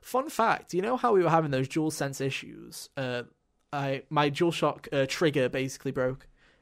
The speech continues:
uh, a couple of weeks ago. Uh, update on that. Uh, I did eventually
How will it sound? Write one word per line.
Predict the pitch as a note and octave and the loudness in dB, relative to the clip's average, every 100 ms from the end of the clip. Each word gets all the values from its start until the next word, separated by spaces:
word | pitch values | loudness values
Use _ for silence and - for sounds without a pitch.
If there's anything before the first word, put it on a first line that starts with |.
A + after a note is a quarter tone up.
| - | -10
uh, | C3+ B2+ B2 B2 | -6 -4 -6 -8
a | |
couple | - C#3+ C3+ | -12 -10 -6
of | B2 - _ | -6 -8 _
weeks | C#3 C#3 C3+ C3 | -12 -12 -12 -14
ago. | B2 A2 - - - - | -12 -12 -14 -16 -14 -6
Uh, | C#3+ - - - | -4 -6 -10 -2
update | A3+ - E3 D#3+ | -2 0 -2 0
on | E3 C3+ | -4 -4
that. | A2+ A2 _ - | -8 -12 _ -10
Uh, | C3+ B2+ B2 - | -6 -6 -8 -6
I | C#3+ | 0
did | A3+ | 2
eventually | - D#3+ F3 D#3+ B2+ A#2+ C#3 | 2 0 -4 -6 -6 -8 -12